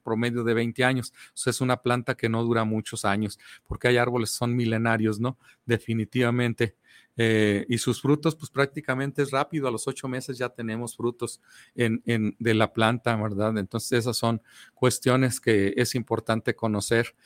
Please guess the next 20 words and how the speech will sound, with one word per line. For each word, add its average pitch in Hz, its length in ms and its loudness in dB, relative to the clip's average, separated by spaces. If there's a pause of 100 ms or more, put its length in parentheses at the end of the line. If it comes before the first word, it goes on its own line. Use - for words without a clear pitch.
(300)
Eh, 104 400 4 (1120)
eh, 101 420 0 (1080)
se 127 160 2
tiene, 131 720 4 (540)
eh, 117 200 8
s-, - 200 2
puede 143 280 8
dar 139 300 8
frutos 135 540 0
hasta 117 300 0
dos 127 220 2
veces 127 320 -2
por 120 220 -2
año, 127 260 2 (560)
eh, 117 280 -2
en 117 120 -2
el, 110 180 -2
en 120 140 0
este 117 220 -2
caso. 120 420 0